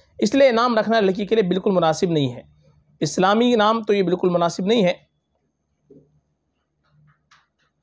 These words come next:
ہمارے لیے بہتر یہ ہے کہ ہم اپنی بچی کا اچھا نام رکھیں، اچھے معنی والا نام رکھیں، صحابیات کے نام رکھ لیں، ازواج مطہرات کے نام رکھیں، جو نیک خواتین گزری ہیں ان کے ناموں پر نام رکھیں۔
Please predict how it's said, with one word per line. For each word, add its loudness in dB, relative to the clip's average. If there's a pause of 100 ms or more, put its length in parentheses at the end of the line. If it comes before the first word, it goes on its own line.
(160)
ہمارے 2
لیے 2
بہتر 0
یہ 2
ہے 0 (580)
کہ 2
ہم 0
اپنی -2
بچی -2
کا 0
اچھا -2
نام 2
رکھیں، -2 (500)
اچھے 0
معنی 2
والا 4
نام 0
رکھیں، -2 (440)
صحابیات 0
کے 0
نام 0
رکھ 0
لیں، 0
ازواج 2
مطہرات 0
کے 0
نام -2
رکھیں، -4 (460)
جو 0
نیک 2
خواتین -2
گزری 0
ہیں 2
ان -4
کے -2
ناموں 0
پر 0
نام 0
رکھیں۔ -2